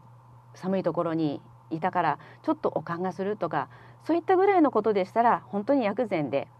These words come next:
解決していくことができるかと思います。二番目の美容ですね。ダイエットが目的、これもいいでしょう。そして、えー、お肌のトラブルとかですね、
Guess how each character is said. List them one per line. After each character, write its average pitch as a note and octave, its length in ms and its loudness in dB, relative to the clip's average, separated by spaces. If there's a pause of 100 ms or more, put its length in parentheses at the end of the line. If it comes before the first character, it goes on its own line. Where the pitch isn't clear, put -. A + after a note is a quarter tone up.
(280)
解 E3+ 160 -2
決 D#3+ 240 -6
し D#3+ 60 -16
て E3 100 -2
い E3+ 60 -4
く - 80 -20
こ A3+ 100 -6
と D4+ 100 0
が C4 160 0 (120)
で C3+ 100 -12
き D#3 100 -6
る D3 60 -8
か A#2+ 120 -12
と B2+ 100 -12
思 A#2 120 -16
い A#2 60 -18
ま - 160 -16
す。 - 60 -20 (1000)
二 G3 140 -2
番 C#4+ 160 6
目 F#4 100 4
の A#3+ 220 2
美 D3 160 -6
容 G3 160 0
で B3+ 100 2
す C4 100 -6
ね。 G#3 220 -2 (580)
ダ E3 140 -4
イ C4+ 160 2
エ C4+ 60 4
ッ A#3+ 40 -6
ト G3+ 140 -2
が F#3 80 0
目 D#3+ 220 -4
的、 D#3 320 -4 (480)
こ - 100 -10
れ E3+ 80 -4
も G#3 140 -2
い C4 80 2
い - 20 2
で B3 100 0
し A#3 100 -8
ょ F3 200 2 (500)
う。 - 100 -20
そ C4 100 0
し - 60 -20
て、 D4+ 220 2 (960)
え C3+ 400 -4
ー、 - 200 -20 (640)
お C#3 40 -6
肌 B3 240 0
の - 160 0 (200)
ト F3+ 100 -4
ラ F#3+ 100 0
ブ A#3+ 80 -2
ル G#3 100 0
と D#3 120 -6
か C3+ 100 -8
で B2+ 100 -10
す C3+ 120 -6
ね、 F#3 180 -2